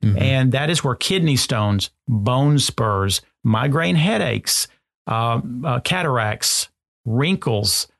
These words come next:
Speaker 2: All of these things are caused because, are not one hundred percent caused, but contributes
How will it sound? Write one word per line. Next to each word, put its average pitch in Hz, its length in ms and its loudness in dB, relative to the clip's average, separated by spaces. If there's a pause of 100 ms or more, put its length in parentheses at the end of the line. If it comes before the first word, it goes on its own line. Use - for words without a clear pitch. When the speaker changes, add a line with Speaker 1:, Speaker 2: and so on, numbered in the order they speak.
(380)
Speaker 2:
All 170 360 0
of 196 100 0
these 196 220 0
things 175 300 0
are 139 80 0
caused 131 420 -2
because, 120 580 -2 (280)
are 123 280 0
not 131 340 -2
one 147 280 2
hundred 180 300 2
percent 131 320 -2
caused, 110 360 0
but - 160 -4
contributes 139 800 -2